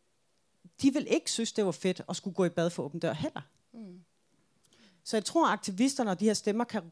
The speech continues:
Speaker 1: rykke rigtig meget, men der skal også være nogen, der så kan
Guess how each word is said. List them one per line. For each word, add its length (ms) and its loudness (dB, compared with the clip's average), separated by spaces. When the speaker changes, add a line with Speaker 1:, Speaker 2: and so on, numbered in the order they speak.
Speaker 1:
rykke 240 2
rigtig 260 -2
meget, 540 -2
men 240 -4
der 80 2
skal 160 -2
også 120 -4
være 140 4
nogen, 200 -2
der 80 -2
så 160 -4
kan 160 -6